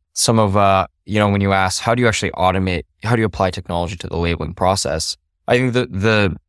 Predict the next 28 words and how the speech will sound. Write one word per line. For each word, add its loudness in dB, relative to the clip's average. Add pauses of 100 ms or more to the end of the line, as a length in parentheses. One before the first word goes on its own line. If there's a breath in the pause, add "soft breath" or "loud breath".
(140)
the -2
key 0
thing -2
is 0
that, 0 (160)
and 2
this 0
is -4
what -2
I -2 (240)
sort -2
of, -6
like, -10
my -6
general -4
philosophy -2
is -2
that -2 (600)
you -2
wanna 2
invest 0
the -4
human 0
effort -4
towards 0
the -4
parts -2
that, -2